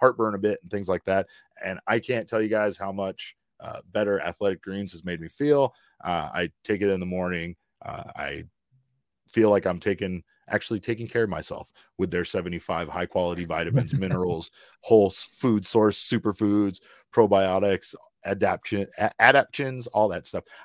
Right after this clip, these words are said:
Speaker 1: I'm not good at taking care of myself, so I need somebody to help me out. And Athletic Greens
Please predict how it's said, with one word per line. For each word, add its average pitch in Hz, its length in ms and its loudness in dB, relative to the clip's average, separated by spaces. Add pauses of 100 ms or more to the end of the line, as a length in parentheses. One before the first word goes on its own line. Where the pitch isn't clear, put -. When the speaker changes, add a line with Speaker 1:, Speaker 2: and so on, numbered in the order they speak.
(120)
Speaker 1:
I'm 165 180 6
not 208 260 4
good 127 220 4
at 85 100 -6
taking 92 260 0
care 92 180 0
of 78 60 -6
myself, - 380 -8
so 98 240 2
I 98 100 -2
need 107 200 -4
somebody 90 360 -2
to 82 100 -8
help 90 200 -4
me 85 100 -10
out. 80 160 -4
And 87 100 -10
Athletic 87 400 -8
Greens 101 420 -6